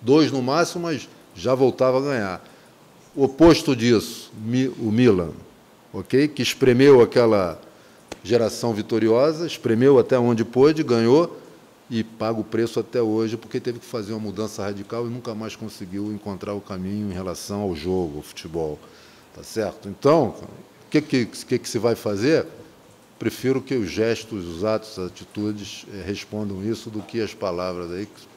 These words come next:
seriam muito fáceis de serem ditas, né?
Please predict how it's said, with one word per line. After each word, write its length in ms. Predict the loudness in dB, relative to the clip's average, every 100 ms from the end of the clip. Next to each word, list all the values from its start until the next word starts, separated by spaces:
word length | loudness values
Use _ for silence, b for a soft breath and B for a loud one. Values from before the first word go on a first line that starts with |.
| B B B B
seriam 260 | -2 0
muito 240 | 0 -2 -4
fáceis 440 | -2 -2 -4 -8
de 80 | -8
serem 500 | -6 -6 -4 -6 -10 -14 -20 -20 -20 -16
ditas, 420 | -6 -6 -6 -10
né? 60 | -12